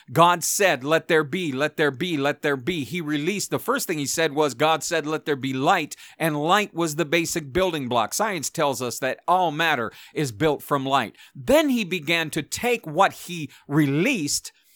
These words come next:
In other words, the creation was there in the form of light, but then he took light and he began to manipulate it. He began to make it into day and night and land and seas and animals and all those things. So we see a principle here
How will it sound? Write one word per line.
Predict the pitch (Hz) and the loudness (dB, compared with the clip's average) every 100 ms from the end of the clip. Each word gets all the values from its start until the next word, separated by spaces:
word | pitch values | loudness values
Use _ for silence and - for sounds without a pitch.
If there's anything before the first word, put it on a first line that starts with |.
| - _ _ | -20 _ _
In | 147 | -2
other | 190 208 | 2 4
words, | 190 147 | 2 0
the | 151 | -2
creation | - 202 233 285 214 180 | 0 2 2 2 0 2
was | 170 127 | 0 2
there | 202 208 | 4 4
in | 170 | 2
the | 160 | -2
form | - 190 165 | -2 0 0
of | 143 | 2
light, | 208 196 | 2 2
but | 156 151 | -2 -2
then | 196 180 | 0 0
he | 170 | -2
took | 185 - | -2 0
light | 156 208 165 - - - | 4 6 4 -4 -18 -6
and | 160 | -2
he | 165 | 0
began | 147 139 151 | 0 0 0
to | 139 | 0
manipulate | 139 139 156 - 131 117 92 | -2 -2 -4 -2 0 0 -2
it. | 80 - - | -8 -16 -4
He | 156 | 0
began | 147 147 147 | 0 0 0
to | 139 | 0
make | 147 156 156 | 0 0 0
it | 147 | -4
into | 165 160 147 160 123 | -4 -4 -4 -4 -2
day | 151 160 139 - | 0 0 -2 -4
and | 131 131 | -8 -6
night | 143 160 143 127 | -2 -2 -2 -6
and | 123 117 | -8 -6
land | 123 160 156 139 123 | -4 -2 -2 -4 -4
and | 123 120 | -6 -4
seas | - 175 147 123 | -2 -2 -4 -4
and | 139 127 | -6 -4
animals | 165 165 147 127 113 | -2 -2 -2 -6 -6
and | 127 | 0
all | 165 180 | 0 2
those | 180 180 | 0 -2
things. | - 185 131 - - - - | -4 -4 -6 -12 -20 -20 -2
So | 208 202 - | 2 2 2
we | 170 160 196 | -4 -2 0
see | - 285 | -2 -2
a | 285 | -2
principle | 285 320 262 160 | -2 -2 -2 0
here | 135 135 131 | 0 0 -2